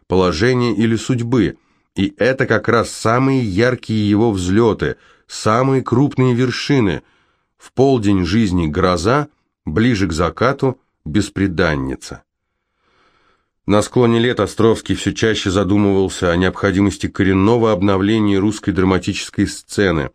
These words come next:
Ему хотелось видеть театр свободным от казенщины и гастролерства.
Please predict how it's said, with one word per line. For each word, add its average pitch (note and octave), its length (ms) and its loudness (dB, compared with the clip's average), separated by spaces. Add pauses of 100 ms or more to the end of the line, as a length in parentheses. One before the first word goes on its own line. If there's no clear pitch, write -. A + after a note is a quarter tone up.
(420)
Ему B2 180 2
хотелось C#3 500 -2
видеть B2+ 260 -2
театр B2+ 340 0
свободным A2+ 720 0
от G2+ 120 -2
казенщины A2 800 2
и - 20 -2
гастролерства. G2+ 1000 -2